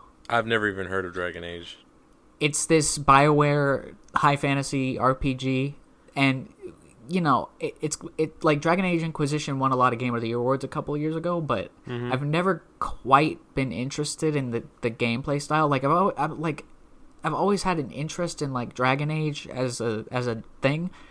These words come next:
Speaker 2: but
Speaker 1: Mm-hmm.
Speaker 2: I, I just can't bring myself to play something like that. The, the thing,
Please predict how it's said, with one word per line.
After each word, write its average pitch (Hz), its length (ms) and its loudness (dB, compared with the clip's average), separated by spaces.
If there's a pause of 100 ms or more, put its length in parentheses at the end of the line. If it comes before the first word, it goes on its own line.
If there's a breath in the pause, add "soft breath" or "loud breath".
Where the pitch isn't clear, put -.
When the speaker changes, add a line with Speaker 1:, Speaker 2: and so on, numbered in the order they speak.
(340 soft breath)
Speaker 2:
but 120 180 2
Speaker 1:
Mm-hmm. 123 100 -4
Speaker 2:
I, 120 240 -6
I 147 140 0
just 147 220 -4
can't 131 220 0
bring 113 140 -4
myself 101 420 -4
to - 80 -16
play 78 240 -10
something 71 320 -12
like 67 220 -18
that. 67 200 -14 (1600 soft breath)
The, 135 180 8
the 131 140 0
thing, 180 460 -4